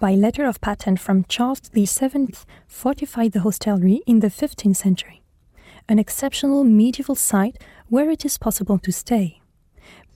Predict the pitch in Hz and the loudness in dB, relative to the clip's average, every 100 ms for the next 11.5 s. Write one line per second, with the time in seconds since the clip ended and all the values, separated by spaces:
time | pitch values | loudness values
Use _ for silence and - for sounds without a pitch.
0 | - 220 - 220 208 - - 277 294 - | -2 -2 0 -2 -2 -6 -4 -2 -2 -2
1 | 240 214 190 247 - _ - 226 202 - | 0 2 2 0 -4 _ 0 0 0 -2
2 | 196 185 175 175 - 196 285 _ 214 190 | 0 2 2 0 -2 -4 -4 _ -2 0
3 | 180 175 180 - 196 226 262 240 190 180 | 0 0 -2 -4 -6 -4 0 2 2 2
4 | 226 - - - - 302 285 302 269 - | -2 -8 -20 -20 -6 -4 0 2 2 0
5 | 220 - 208 214 - - 247 269 285 285 | -4 -2 -4 -4 -4 -2 -2 -2 -2 -4
6 | - 220 202 202 180 180 190 - 190 185 | 0 0 2 2 2 2 2 2 0 0
7 | 180 - 180 196 - - _ _ _ _ | -4 -4 -4 -6 -10 -20 _ _ _ _
8 | _ _ _ _ _ - 214 214 226 262 | _ _ _ _ _ -6 0 2 2 0
9 | 285 285 - 220 208 - 196 196 - - | -6 -6 -4 -2 -2 0 0 0 -6 -6
10 | 285 - 196 190 - 220 202 - - 190 | -2 2 2 2 -2 -2 -2 -4 0 2
11 | 190 190 185 233 - | 2 2 0 -2 -8